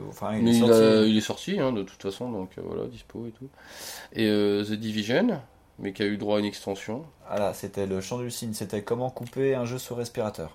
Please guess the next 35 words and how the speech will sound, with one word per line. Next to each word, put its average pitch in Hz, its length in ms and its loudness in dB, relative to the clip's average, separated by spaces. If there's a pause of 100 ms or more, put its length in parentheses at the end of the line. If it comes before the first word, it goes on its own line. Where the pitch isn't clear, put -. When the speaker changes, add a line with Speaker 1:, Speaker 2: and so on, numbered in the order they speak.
Speaker 1:
Voilà. 98 220 -6
Speaker 2:
Voilà, 101 280 -6
miac, 120 280 -8
miac. 139 320 -6
Speaker 1:
For 147 220 4
Honor. 185 560 4 (580)
Speaker 2:
Mais 107 80 -6
c'est 104 120 -4
vraiment 123 320 -4
si - 180 -8
peu 160 140 -8
joué 151 140 -6
que 151 60 -12
ça ? 214 200 -10 (120)
Speaker 1:
Ah, - 20 -6 (320)
mais 190 80 12
Speaker 2:
<laughs> - 0 -
C'est 139 160 8
Speaker 1:
je 113 80 4
sais 98 160 2
pas, 185 420 12
mais 113 280 -2 (260)
Speaker 2:
Mais, 104 180 0
euh, 95 280 2
Speaker 1:
Et - 80 4
Speaker 2:
parce 135 100 -6
que - 0 -
Speaker 1:
nous, - 140 4 (480)
eh, 107 160 2 (100)
quand, 131 160 0 (180)
quand 123 140 -2
même, 165 220 -4 (100)
euh, 110 400 0 (300)
The 113 120 -8
Division, 131 500 -4